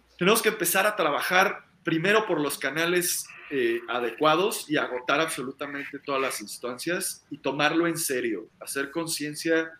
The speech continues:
de que esto es más un tema de derechos humanos que de salud y que de cualquier otra cosa,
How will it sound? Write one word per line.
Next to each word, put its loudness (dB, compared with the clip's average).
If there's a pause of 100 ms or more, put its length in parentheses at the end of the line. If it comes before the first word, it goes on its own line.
(580)
de -2
que 0
esto 0
es 0
más 0
un -10
tema 0
de -4
derechos -4
humanos -6
que -6
de -4
salud -2 (120)
y -12
que -10
de -8
cualquier -4
otra -8
cosa, -8